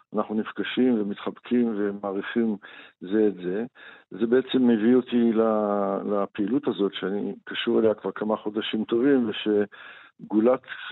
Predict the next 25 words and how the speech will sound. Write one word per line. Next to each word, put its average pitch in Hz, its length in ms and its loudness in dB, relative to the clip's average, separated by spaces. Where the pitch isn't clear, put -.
כותרתה, 120 720 2
לפחות 110 440 -4
עד 113 180 2
היום, 120 380 2
הייתה 107 320 0
ב-, 101 320 0
אה, 101 360 -2
פעילות 110 340 -2
שעשינו 104 800 0
שלשום 104 400 -4
בבוקר, 110 420 -2
שהתחילה, 107 680 -4
אה, 101 200 -4
בתפילה 107 420 0
בכותל, 110 520 0
אחר 101 180 -4
כך - 180 -10
צעדה 104 260 0
לשער 101 380 -2
יפו, 104 600 0
איזושהי 95 340 -8
שרשרת 123 560 -2
אנושית, 107 460 -4
והסתיימה 120 540 2
ב-, 113 560 2